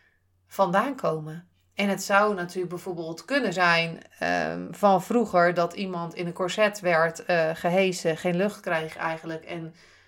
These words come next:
dacht bij zichzelf, "Nou, dat hoef ik eigenlijk, wil ik eigenlijk niet." Maar iemand zei van, "Ja, dat de, wie mooi wil zijn, moet pijn lijden."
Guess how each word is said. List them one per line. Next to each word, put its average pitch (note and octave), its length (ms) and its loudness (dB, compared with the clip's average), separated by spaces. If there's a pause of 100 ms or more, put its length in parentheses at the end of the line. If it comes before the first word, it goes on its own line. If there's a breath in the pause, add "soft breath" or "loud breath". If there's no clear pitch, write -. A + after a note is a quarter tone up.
(360 soft breath)
dacht G3 240 0
bij F3+ 140 -2
zichzelf, F3 360 -8
"Nou, E3+ 160 -4
dat E3 120 -6
hoef F#3 140 -10
ik - 80 -16
eigenlijk, E3 320 -6
wil A3 100 0
ik A3+ 60 -6
eigenlijk D#3+ 340 -4
niet." F3 200 -8
Maar F3+ 160 -4
iemand F3 240 -6
zei D#3+ 260 -6
van, E3 80 -10
"Ja, E3 240 -2
dat D#3 380 -6
de, E3 200 -4
wie D#3+ 140 -8
mooi E3 220 -4
wil A3 120 -4
zijn, G#3+ 200 -2
moet A3+ 140 -6
pijn G#3+ 240 4
lijden." F3 440 2